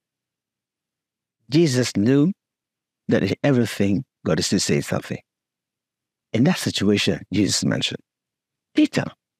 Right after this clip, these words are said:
who loved and respected Jesus dearly, when they came to arrest Jesus in the Garden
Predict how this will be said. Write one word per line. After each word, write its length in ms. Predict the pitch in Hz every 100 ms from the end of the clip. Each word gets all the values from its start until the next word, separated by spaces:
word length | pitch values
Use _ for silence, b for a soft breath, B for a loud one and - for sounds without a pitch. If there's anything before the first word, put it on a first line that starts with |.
| _ _ _ _ _
who 160 | 123 113
loved 480 | 107 131 185 -
and 180 | - 107 92
respected 800 | - - - - 147 - - -
Jesus 480 | 110 - - - _ _ _ _ - 127
dearly, 540 | 370 139 65 - - _ _ _ _ _ _ _ _ _ _ _ _ _ _ _ _ _ -
when 200 | 123 135
they 100 | 127
came 440 | - 180 220 269 - _ _ _ _ _ _ -
to 120 | -
arrest 240 | 98 80 -
Jesus 500 | 151 196 185 - - _ _ _ -
in 100 | 101
the 60 |
Garden 280 | 101 87